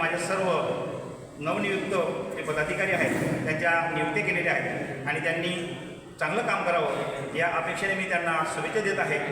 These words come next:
आणि या जिल्ह्यात नावलौकिक मिळावं. आजपर्यंत नंदुरबार जिल्हा महाराष्ट्रात नंबर वन आहे आपल्या दिव्यांग बांधवांच्या कामासाठी. तर अशाच प्रकारे हे कार्य सतत सुरू राहावं अशी माझी सर्वांना सदिच्छा आणि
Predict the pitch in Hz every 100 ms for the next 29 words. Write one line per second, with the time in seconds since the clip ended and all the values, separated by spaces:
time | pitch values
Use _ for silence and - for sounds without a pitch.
0 | - - 143 156 170 165 170 165 151 160
1 | 160 160 160 202 147 - 196 165 - 151
2 | - 143 160 190 190 185 196 208 180 156
3 | - 151 143 143 135 156 - 196 202 202
4 | 214 220 180 180 185 190 185 170 156 143
5 | - - - 160 165 190 185 202 202 175
6 | 170 180 185 185 170 - - 139 135 -
7 | - - 175 175 170 170 170 160 156 156
8 | 170 175 156 151 151 - - 104 - -
9 | - 190 220 226 226 226 220 220 208 185
10 | 165 170 170 170 165 160 156 156 - 180
11 | 175 233 220 220 214 196 - - - -
12 | - - 185 202 180 170 170 170 180 180
13 | 165 - - - 170 180 202 202 202 202
14 | 196